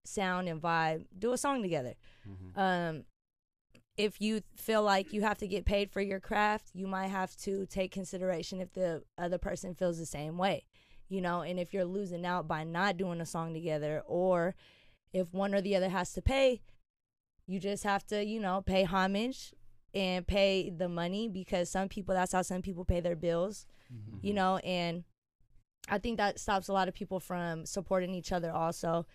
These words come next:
Speaker 2: Mm-hmm.
Speaker 1: And you gotta do, wanna do features with each other, and also you have to wanna support things you wanna support. I think some people just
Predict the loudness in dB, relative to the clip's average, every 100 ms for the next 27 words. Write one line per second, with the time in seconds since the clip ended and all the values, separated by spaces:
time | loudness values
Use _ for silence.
0 | -20 -18 -16 -14 -16 -2 2 4 4 0
1 | -4 -8 -2 2 4 4 4 0 0 0
2 | 0 0 -2 -2 -4 -2 -4 -6 -2 0
3 | 2 2 0 0 0 0 0 2 2 0
4 | 0 -2 -4 0 2 2 0 -4 -2 -2
5 | -4 -4 -4 -2 0 0 -4 -6 -4 -4
6 | -4 -6 -4 -6 -2 0 -2 -4